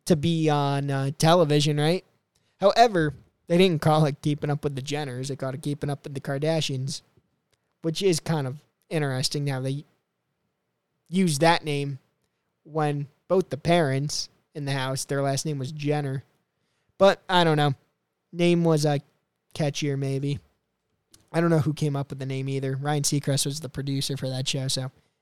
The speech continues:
maybe he just thought it sounded better. Beats the hell out of me. But, uh, anyway, now, uh,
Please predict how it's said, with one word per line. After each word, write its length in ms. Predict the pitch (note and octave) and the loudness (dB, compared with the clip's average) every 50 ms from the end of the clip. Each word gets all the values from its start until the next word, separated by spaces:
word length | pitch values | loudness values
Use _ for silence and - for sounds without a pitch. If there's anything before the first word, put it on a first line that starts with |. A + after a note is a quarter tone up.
| _ _ | _ _
maybe 200 | E3 E3 D3+ D3 | -4 -2 0 2
he 140 | A#2+ D3+ C#3+ | 2 2 0
just 200 | C3+ C#3 B2+ - | 0 -2 -4 -4
thought 160 | C#3 C3+ C3+ | -4 -4 -6
it 80 | C3 - | -4 -4
sounded 280 | - C#3 C3+ C3+ C3+ | -4 -4 -4 -6 -6
better. 260 | C#3+ C3+ C#3 C#3 C3+ | -6 -6 -6 -6 -8
Beats 260 | C#3 - D#3 D#3+ - - | -6 -6 -6 -6 -6 -6
the 80 | C#3+ | -8
hell 180 | C#3 C#3 C3 C3 | -8 -8 -8 -8
out 100 | C3 B2+ | -8 -8
of 60 | B2+ | -8
me. 240 | C3 C3+ C3+ C3+ C3+ _ _ _ _ _ _ _ _ _ _ _ _ _ _ _ _ _ _ _ _ _ _ _ _ _ _ _ _ _ _ _ _ _ _ _ _ _ _ _ _ _ _ _ D#3 C3+ | -8 -6 -6 -8 -10 _ _ _ _ _ _ _ _ _ _ _ _ _ _ _ _ _ _ _ _ _ _ _ _ _ _ _ _ _ _ _ _ _ _ _ _ _ _ _ _ _ _ _ -20 _
But, 220 | _ F#3 F#3 F#3 F#3 | _ 2 2 2 4
uh, 140 | F#3 F#3 F3+ | 2 2 2
anyway, 320 | G3+ A3+ A#3 G3 E3 D#3+ | 2 0 2 2 2 2
now, 300 | D#3+ F3 F#3 G3+ G#3 G#3 | 2 2 2 2 2 2
uh, 420 | G3+ F#3+ F#3 F3+ F3 E3+ E3 D#3 | 4 4 4 4 4 2 0 -2